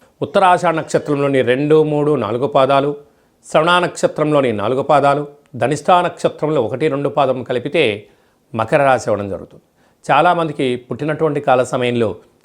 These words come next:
date of బర్త్‌లు లేనటువంటి వారికి పేరు యొక్క మొదటి అక్షరాన్ని అనుసరిస్తూ ఆ రాశిని తెలుసుకునే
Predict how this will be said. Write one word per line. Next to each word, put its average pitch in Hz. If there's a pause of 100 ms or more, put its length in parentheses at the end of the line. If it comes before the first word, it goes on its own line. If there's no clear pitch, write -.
(120)
date 127
of 170
బర్త్‌లు 151
లేనటువంటి 123
వారికి 139 (420)
పేరు 151
యొక్క 175
మొదటి 120
అక్షరాన్ని 156
అనుసరిస్తూ 135
ఆ 135
రాశిని 117
తెలుసుకునే 165